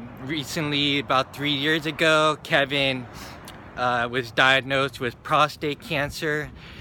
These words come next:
and through the, uh, the natural means of, uh, juicing,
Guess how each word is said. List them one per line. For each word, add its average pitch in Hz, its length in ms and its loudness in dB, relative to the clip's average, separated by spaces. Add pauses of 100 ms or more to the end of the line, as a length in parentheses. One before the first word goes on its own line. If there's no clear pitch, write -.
(180)
and 123 440 -2
through 139 280 -2
the, 131 380 0
uh, 120 260 2 (500)
the 139 100 -2
natural 139 520 2
means 143 600 -2
of, 120 380 -2
uh, 123 240 2 (240)
juicing, 151 720 -2